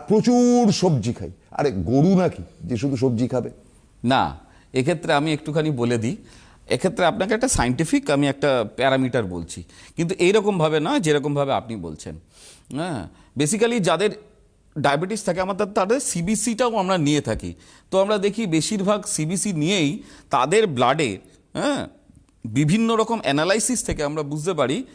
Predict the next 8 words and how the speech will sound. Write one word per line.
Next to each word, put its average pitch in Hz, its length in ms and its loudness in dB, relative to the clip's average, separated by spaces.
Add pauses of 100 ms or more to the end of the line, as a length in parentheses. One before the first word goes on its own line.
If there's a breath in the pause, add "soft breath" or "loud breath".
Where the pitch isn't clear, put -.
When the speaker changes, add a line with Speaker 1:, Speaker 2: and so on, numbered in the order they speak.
(240 loud breath)
Speaker 2:
তাদের 135 260 0 (280)
ব্লাডে 151 480 0 (380)
একটা 131 240 -2
সমস্যা 151 580 -4
থেকেই 185 520 -2
থাকে, 127 400 -4 (560 soft breath)
ঠিক 190 140 -4
আছে? 214 260 -2